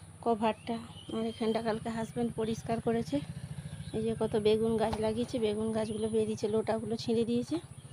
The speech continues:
আর ওই যে ছাগল চড়ছে দেখো, যে ব্যক্তি আমাদেরকে জায়গাটা বিক্রি করেছে, ওই যে একটু একটু করে দিচ্ছে আর কি, ওই এইটুকু জায়গা রেখে দিয়েছে, দেয়নি। পুরোটা চাইছিলাম, দেয়নি।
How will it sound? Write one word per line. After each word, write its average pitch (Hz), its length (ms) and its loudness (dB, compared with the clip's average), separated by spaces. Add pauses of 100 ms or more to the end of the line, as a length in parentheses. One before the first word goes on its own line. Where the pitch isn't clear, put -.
(420)
আর 208 140 0
ওই 233 100 4
যে 233 120 2
ছাগল 226 400 2
চড়ছে 233 380 0
দেখো, 233 240 -2 (1000)
যে 226 200 6
ব্যক্তি 226 340 6
আমাদেরকে 233 380 6
জায়গাটা 220 400 4
বিক্রি 247 340 0
করেছে, 285 320 4
ওই 226 80 6
যে 226 120 6
একটু 233 200 2
একটু 240 200 0
করে 262 200 4
দিচ্ছে 220 400 -2
আর 214 60 0 (100)
কি, 202 80 0
ওই 208 220 0
এইটুকু 226 420 2
জায়গা 226 280 6
রেখে 214 260 0
দিয়েছে, 214 260 0
দেয়নি। 208 360 0 (1000)
পুরোটা 254 320 4
চাইছিলাম, 226 580 6
দেয়নি। 208 340 0